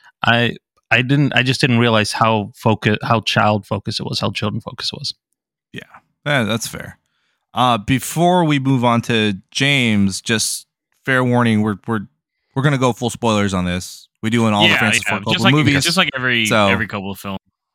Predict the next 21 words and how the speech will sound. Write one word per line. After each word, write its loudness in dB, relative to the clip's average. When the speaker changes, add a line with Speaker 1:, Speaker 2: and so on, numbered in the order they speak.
Speaker 3:
Um, -8
Speaker 2:
yeah, -4
so -2
if, -8
I -6
mean, 0
just 0
in 0
Speaker 3:
there's 0
Speaker 2:
case 0
Speaker 3:
not 0
Speaker 2:
it's 0
your -2
Speaker 3:
much 0
Speaker 2:
first 2
time 2
Speaker 3:
to 2
Speaker 2:
listening 4
to 2
Speaker 3:
really, 4
Speaker 2:
us. -8